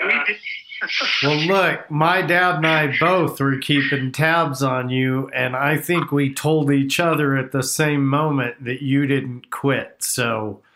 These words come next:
Speaker 1: <laughs>
Speaker 3: there is no lost in translation on that one at all. Um, and, and then, uh,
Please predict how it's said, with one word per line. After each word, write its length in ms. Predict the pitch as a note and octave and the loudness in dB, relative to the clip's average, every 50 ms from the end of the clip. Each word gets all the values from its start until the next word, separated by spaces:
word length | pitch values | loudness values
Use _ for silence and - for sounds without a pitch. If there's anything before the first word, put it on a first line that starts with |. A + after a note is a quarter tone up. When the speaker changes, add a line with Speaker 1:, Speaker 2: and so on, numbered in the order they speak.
| _ _ _ _ _ - - | _ _ _ _ _ -6 -4
Speaker 1:
<laughs> 480 | - - - C#4+ - - - - B2+ | -4 -2 -4 -4 -4 -4 -4 -2 0
Speaker 3:
there 300 | C#3+ E3 F3 F#3 F3+ E3 | 2 2 4 4 4 4
is 220 | D#3 D#3 C#3+ C3+ C3+ | 2 2 2 0 0
no 420 | D3 D#3 E3+ F3 F#3 F#3+ F#3+ F3+ | 0 2 2 4 4 4 4 4
lost 440 | F3 E3+ E3+ E3+ E3 D#3+ - - - | 4 4 4 4 2 2 0 0 0
in 220 | E3 E3 D#3 D3 | 2 2 2 0
translation 960 | C3+ - D#3+ D#3+ D#3 D3+ D3+ D3 C3+ C#3+ D3+ D3+ D#3 D3+ C#3+ - - D3+ C#3 C#3 | 0 0 2 2 2 2 0 0 0 0 0 2 2 0 0 0 0 0 2 2
on 220 | C#3 C3+ C3+ C3 | 2 2 0 0
that 320 | C3+ D3 D3+ D3 D3+ C#3+ | 0 2 2 0 0 0
one 240 | C3+ B2+ B2 A#2+ B2+ - | -2 -2 -4 -6 -6 -2
at 360 | C#3+ C#3+ C#3+ C#3+ C#3+ C#3+ C#3+ - - - | 0 2 2 2 2 0 0 -2 -2 -2
all. 600 | D3 D3 C#3+ C#3 C3+ C3 A#2 A2 G2+ A2 - - _ _ _ - - _ _ _ _ - - - - - - - | 0 2 2 2 2 2 0 -2 -4 -6 -10 -14 _ _ _ -20 -20 _ _ _ _ -14 -12 -10 -10 -10 -10 -8
Um, 380 | - A2 A2 A2 A2 A2 A2+ A#2+ - | -6 -6 -6 -6 -6 -8 -10 -6 -4
and, 260 | D3 C#3+ D3 D3+ E3 | -2 -2 -2 0 0
and 260 | D#3+ D3+ D3+ D3+ D3 | 0 0 0 2 2
then, 340 | D3+ D#3+ D#3+ D#3+ D#3 D3+ D3 | 2 2 2 2 0 0 2
uh, 440 | D3 D3 C#3 C#3 C#3 C3+ B2+ - - | 2 2 2 2 2 0 0 -2 -6